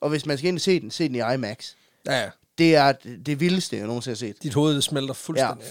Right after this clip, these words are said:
Speaker 1: Ja, fuck.
Speaker 2: Ja, ja.
Speaker 1: Det er det simpelthen sindssygt, jeg nogensinde har, har oplevet. Øh, bl-, øh, komplet blanding af Ringenes Herre og, øh, og, og, og Star Wars.
Speaker 2: Ja.
Speaker 1: Øh, og så, øh, virkelig visuelt flot, øh, med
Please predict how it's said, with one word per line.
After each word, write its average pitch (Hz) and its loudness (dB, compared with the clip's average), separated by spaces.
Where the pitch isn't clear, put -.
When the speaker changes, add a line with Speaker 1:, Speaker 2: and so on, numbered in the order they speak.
Speaker 1:
Ja, 190 6
fuck. 175 -2
Speaker 2:
Ja, - -18
ja. - -
Speaker 1:
Det 156 2
er 160 2
det 135 -2
simpelthen 180 -2
sindssygt, 165 -4
jeg 127 -2
nogensinde 127 -6
har, 110 -4
har 120 -6
oplevet. 127 -4
Øh, 127 -4
bl-, 123 -14
øh, 73 -14
komplet 180 -6
blanding 151 -2
af 117 -8
Ringenes 135 -6
Herre 135 -6
og, 113 -2
øh, 95 -6
og, 104 -6
og, - -10
og 110 -8
Star 139 -2
Wars. 117 -10
Speaker 2:
Ja. 135 -6
Speaker 1:
Øh, 120 -2
og 123 -8
så, 143 0
øh, - -16
virkelig 160 0
visuelt 151 -4
flot, 147 -4
øh, 127 -4
med 127 -4